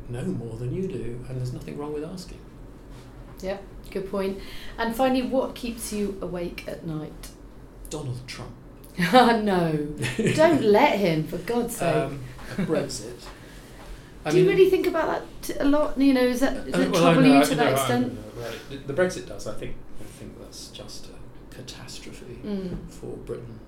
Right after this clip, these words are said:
Speaker 1: Um, and I do worry about, I do worry about politics. I mean,
Speaker 2: Mm.
Speaker 1: we're talking today just after the Israelis have shot loads and loads of people across the fence. Um, and I, I, I worry about the instability of the world and its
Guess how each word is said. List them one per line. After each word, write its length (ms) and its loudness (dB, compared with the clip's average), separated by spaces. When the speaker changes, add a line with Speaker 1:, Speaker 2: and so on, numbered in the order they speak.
Speaker 1:
Um, 420 -10
and 160 -6
I 100 0
do 140 0
worry 220 2
about, 280 -6
I 80 -2
do 140 0
worry 180 2
about 160 -6
politics. 340 -6
I 60 -4
mean, 420 -2
Speaker 2:
Mm. 300 -8
Speaker 1:
we're 140 -4
talking 280 -6
today 320 -8
just 260 -8
after 300 -8
the 140 -12
Israelis 480 -8
have 100 -12
shot 180 -10
loads 220 -10
and 80 -8
loads 180 -6
of 80 -8
people 260 -6
across 260 -12
the 120 -12
fence. 440 -10
Um, 300 -10
and 100 -6
I, 200 -2
I, 120 -6
I 40 -4
worry 360 0
about 280 -8
the 120 -4
instability 600 -8
of 60 -12
the 60 -10
world 260 -8
and 120 -10
its 120 -16